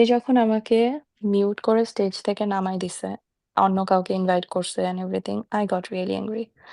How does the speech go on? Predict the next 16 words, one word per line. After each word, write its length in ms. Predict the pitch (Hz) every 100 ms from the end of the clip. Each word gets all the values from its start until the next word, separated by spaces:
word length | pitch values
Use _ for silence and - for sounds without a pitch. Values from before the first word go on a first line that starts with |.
| - - - _
তখন 320 | 214 208 - 254
আমি 260 | 220 208 220 277 -
ওর 120 | 202
কাছে 260 | 190 185 233 254
মদ 220 | 220 196 185
চাইছি। 400 | - 180 - - 220 _ _ _ _ _ _
And 180 | - 202 196
সেদিন 380 | - 214 220 247 -
লাস্ট 300 | 208 196 202 -
ছিল 160 | 226
আমি 160 | 226 214
তার 140 | 202 196
ভিআর 220 | 196 190
এ 80 | 196
গেছি 240 | 196 - 220
because 400 | 202 - 214 233